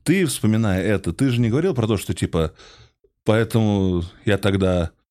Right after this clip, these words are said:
подрочил не очень удовлетворительно». Ты был реально шокирован. Это уже не сексуальная часть, да? Это уже часть того, что такая херня.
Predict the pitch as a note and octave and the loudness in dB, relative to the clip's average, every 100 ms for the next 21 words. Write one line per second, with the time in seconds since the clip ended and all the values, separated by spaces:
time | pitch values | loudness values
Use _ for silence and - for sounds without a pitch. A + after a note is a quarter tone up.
0 | _ _ _ A2+ G2+ G2+ - A2 G#2 A#2+ | _ _ _ 0 2 0 0 0 2 0
1 | A2+ - F#2 F2 G2 F2+ F#2 E2+ E2 D3+ | 0 0 0 0 0 -2 -2 -4 -4 -2
2 | F3 B2+ C3 A2+ A#2 A2+ G2+ C3 B2+ D#3 | 0 0 0 0 0 0 0 -2 -2 -2
3 | F2+ F2+ G2 G#2+ G#2+ G#2 C#3+ A#2+ - - | 0 0 0 0 0 0 0 -2 -4 -4
4 | - C#3+ G2+ E2+ - D2+ D2 F2+ D#3 B2+ | -2 0 0 -2 -4 -6 -4 -2 0 0
5 | A#2+ G#2+ G#2 - - - - A2+ G#2+ D3 | 0 0 -2 -6 -20 -6 -2 0 0 0
6 | - A2 B2 B2+ - G#2 G2+ A2+ A#2+ A2+ | 0 -2 0 -2 0 0 0 0 -2 -4